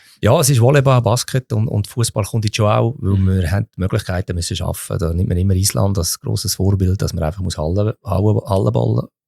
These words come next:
Speaker 1: bauen, sorry.
Speaker 2: Ja.
Speaker 1: Und da ist man dran, aber es ist, äh, der Fußball-Knowledge ist, ist, ist einfach nicht breit. Also es ist einfach, äh, ja, es ist einfach, äh, wie es ist. Es
Speaker 2: Mhm.
Speaker 1: ist, äh,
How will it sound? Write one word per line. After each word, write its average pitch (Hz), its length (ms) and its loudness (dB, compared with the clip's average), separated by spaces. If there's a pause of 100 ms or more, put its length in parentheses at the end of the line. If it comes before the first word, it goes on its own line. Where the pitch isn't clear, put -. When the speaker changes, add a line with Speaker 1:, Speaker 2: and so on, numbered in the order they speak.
(120)
Speaker 1:
bauen, 113 340 2 (100)
sorry. 107 260 0
Speaker 2:
Ja. 104 140 -8 (920)
Speaker 1:
Und 113 320 2
da 101 80 6
ist 101 80 4
man 101 100 4
dran, 107 360 4
aber 95 200 0
es 90 140 -2
ist, 95 180 -2
äh, 90 420 -2 (400)
der 98 380 -2
Fußball-Knowledge 101 1400 -2
ist, 98 200 -4
ist, - 180 -4
ist - 160 -2
einfach - 240 -2
nicht 92 120 -4
breit. 87 380 -4 (100)
Also 80 200 -6
es 80 100 -6
ist 82 160 -6
einfach, - 400 -6
äh, - 280 -2
ja, 143 120 2 (180)
es - 120 -8
ist 139 100 -4
einfach, 127 320 0
äh, 135 460 0 (100)
wie 135 100 0
es 117 100 2
ist. 156 260 -2 (220)
Es 110 100 -4
Speaker 2:
Mhm. 101 80 -2
Speaker 1:
ist, - 160 -4
äh, 117 320 2